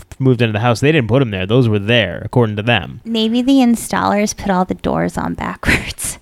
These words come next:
Speaker 2: <laughs> and then they just
Speaker 1: You
Speaker 2: were
Speaker 1: know,
Speaker 2: like,
Speaker 1: gee,
Speaker 2: "Fuck
Speaker 1: hell,
Speaker 2: it,
Speaker 1: it
Speaker 2: we'll
Speaker 1: could,
Speaker 2: just put locks
Speaker 1: it could,
Speaker 2: on the other
Speaker 1: it
Speaker 2: way."
Speaker 1: could be ju-, just that. It could be that is the exclamana-,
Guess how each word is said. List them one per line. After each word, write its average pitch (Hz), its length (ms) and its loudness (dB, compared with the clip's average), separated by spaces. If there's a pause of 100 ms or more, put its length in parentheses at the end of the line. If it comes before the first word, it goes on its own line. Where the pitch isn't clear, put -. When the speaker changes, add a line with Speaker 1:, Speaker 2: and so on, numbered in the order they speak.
(140)
Speaker 2:
<laughs> - 140 -8
and 277 280 4
then 240 100 4
they 254 160 4
just 254 280 -4
Speaker 1:
You 170 80 0
Speaker 2:
were 202 60 4
Speaker 1:
know, 202 60 4
Speaker 2:
like, 175 120 -2
Speaker 1:
gee, 165 100 -6
Speaker 2:
"Fuck - 240 -2
Speaker 1:
hell, 143 360 2 (200)
Speaker 2:
it, 147 100 -2
Speaker 1:
it 160 60 2
Speaker 2:
we'll 285 80 2
Speaker 1:
could, 269 60 4
Speaker 2:
just 269 160 -4
put - 260 0
locks 262 180 -8
Speaker 1:
it 247 160 0
could, - 140 2
Speaker 2:
on - 60 -2
the 208 100 -8
other 185 160 -6
Speaker 1:
it 190 40 -2
Speaker 2:
way." 156 200 0
Speaker 1:
could 175 200 2
be 170 440 -4
ju-, - 180 -4 (160)
just 143 380 0 (160)
that. 113 380 0
It 127 200 0
could 143 200 0
be 135 180 2
that 113 520 0
is 113 180 0
the 113 80 4
exclamana-, 110 560 0